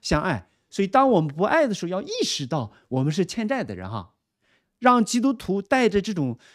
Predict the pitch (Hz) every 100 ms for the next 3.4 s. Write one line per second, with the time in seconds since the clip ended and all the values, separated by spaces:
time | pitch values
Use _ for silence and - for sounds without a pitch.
0 | _ - 120 196 247 220 - 220 311 285
1 | 233 - 180 190 302 262 294 269 190 185
2 | 247 147 - 339 - - 143 - 131 -
3 | 139 131 107 85